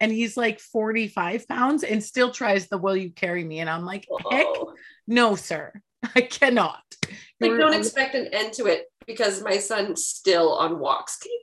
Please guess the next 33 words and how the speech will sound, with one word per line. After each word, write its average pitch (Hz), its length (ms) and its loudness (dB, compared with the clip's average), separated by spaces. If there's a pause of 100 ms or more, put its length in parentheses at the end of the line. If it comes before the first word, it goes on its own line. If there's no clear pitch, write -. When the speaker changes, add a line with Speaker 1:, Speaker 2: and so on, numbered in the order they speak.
Speaker 2:
carry 359 300 -4 (200)
me?" 415 100 -6 (240)
Speaker 1:
Like, 240 180 -8
why 247 300 -2 (100)
are 247 160 2
they 214 140 2
Speaker 2:
No. 180 80 -6
Speaker 1:
like 269 300 0
this? - 580 -2 (320)
Speaker 2:
"Keep 330 160 4
your 285 120 -2
little 277 200 0
legs 254 420 -2
fresh, 254 380 2
'cause 240 160 -2
I 233 80 2
cannot." 196 580 -6 (240)
Speaker 1:
I 190 140 6
cannot. 370 1400 4 (140)
Speaker 2:
<laughs> - 20 -8
Speaker 1:
Um, 202 440 4 (420)
but, 240 320 2
you 240 200 4
know, 240 220 0
it's 233 280 -4
like 220 280 0
we 208 200 -6
create 208 640 -2
the 180 140 0
expectation. 165 840 -4
We 175 120 -8
create 190 680 -2
this. 180 320 -6